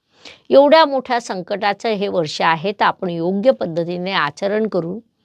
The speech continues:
योग्य मंत्रोच्चार करून सौख्य निर्माण करू शकतो.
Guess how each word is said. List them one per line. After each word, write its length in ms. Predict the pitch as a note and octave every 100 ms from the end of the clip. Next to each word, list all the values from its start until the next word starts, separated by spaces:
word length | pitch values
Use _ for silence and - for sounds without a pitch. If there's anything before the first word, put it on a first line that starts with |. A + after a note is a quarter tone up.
| _ _ - -
योग्य 520 | G#3 C4 D4+ C#4 B3
मंत्रोच्चार 760 | C#4+ A3 F#3 G#3+ G#3+ - A3+ A3
करून 380 | A3 F3+ D#3+ A3 _ _ _ _ _
सौख्य 500 | - A#3 B3+ - D#4
निर्माण 440 | A#3 F#3 A3+ F3
करू 240 | F#3 G3 E3
शकतो. 580 | - D#3+ _ D#3 D3+